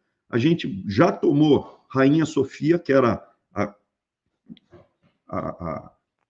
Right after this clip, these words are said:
quem, que era Constantinopla, né? Constantinopla, Rainha Sofia, é o Vaticano dos cristãos ortodoxos. O que pro católico é Roma, Constantinopla e Rainha Sofia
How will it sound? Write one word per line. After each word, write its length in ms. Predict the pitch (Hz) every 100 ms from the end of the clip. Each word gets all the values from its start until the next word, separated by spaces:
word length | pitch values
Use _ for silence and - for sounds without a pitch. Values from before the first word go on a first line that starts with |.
| _
quem, 340 | 131 117 110
que 120 | -
era 260 | 131 131 117
Constantinopla, 880 | - 127 117 147 - 156 220 - 107
né? 80 |
Constantinopla, 680 | 131 113 - 139 151 156 147
Rainha 220 | 120 131
Sofia, 500 | 131 160 - 170 226
é 200 | - 156
o 100 | 196
Vaticano 1040 | 147 107 143 - - - 175 196 202 208 - _ _ _ _ _ -
dos 260 | 131 147 -
cristãos 540 | 165 151 - 165 165
ortodoxos. 920 | 175 - 185 151 139 - - _ _ _ _ _ _ _
O 200 | 151 156
que 240 | - 240
pro 280 | - 185 175
católico 800 | - 139 - 147 135 104 104 117
é 40 |
Roma, 540 | 110 120 208 156 87 - _ _ _ _ _
Constantinopla 1080 | 151 156 - 165 160 165 147 151 - - 107
e 160 | 107 113
Rainha 420 | 113 117 120 117
Sofia 760 | - 117 - 147 185 147 -